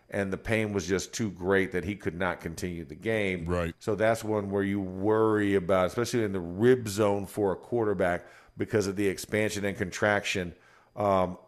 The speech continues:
Speaker 1: of the throwing motion, right? You know,
Speaker 2: Right.
Speaker 1: that rib cage expands when you're at full extension, throwing the ball com-, compresses back down or contracts back down afterwards, and it holds in a more tightened state,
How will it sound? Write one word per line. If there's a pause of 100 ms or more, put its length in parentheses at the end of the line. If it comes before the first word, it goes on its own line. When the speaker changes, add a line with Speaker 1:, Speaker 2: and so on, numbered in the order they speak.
(100)
Speaker 1:
of
the
throwing
motion,
right? (340)
You
know,
Speaker 2:
Right.
Speaker 1:
that
rib
cage
expands (260)
when
you're
at
full
extension,
throwing
the
ball (200)
com-, (140)
compresses
back
down
or
contracts
back
down (160)
afterwards, (320)
and
it
holds
in
a
more (340)
tightened
state,